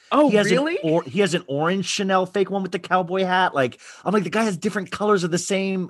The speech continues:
Speaker 2: half outfit." He's like the stripper Two-Face from Batman.
Speaker 1: Oh my God, I have to see his closet.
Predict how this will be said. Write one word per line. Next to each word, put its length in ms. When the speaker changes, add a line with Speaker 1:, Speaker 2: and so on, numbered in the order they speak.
Speaker 2:
half 260
outfit." 480
He's 160
like 140
the 80
stripper 400
Two-Face 580
from 160
Batman. 480
Speaker 1:
Oh 160
my 180
God, 240
I 60
have 180
to 80
see 180
his 160
closet. 580